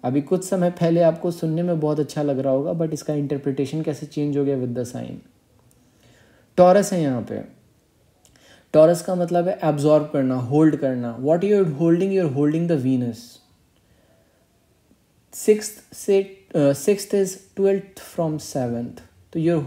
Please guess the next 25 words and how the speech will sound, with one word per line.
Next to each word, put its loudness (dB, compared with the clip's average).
holding 2
the 0
expenses, -6
holding 2
the 0
money। 0
किसी 0
भी 0
चीज़ -6
को -4
पकड़ 0
के 0
रखना, -6
तो -2
your 0
job 2
is -2
to -2
hold 0
a 2
girl, 2
hold 6
money, 2
hold 6
the 0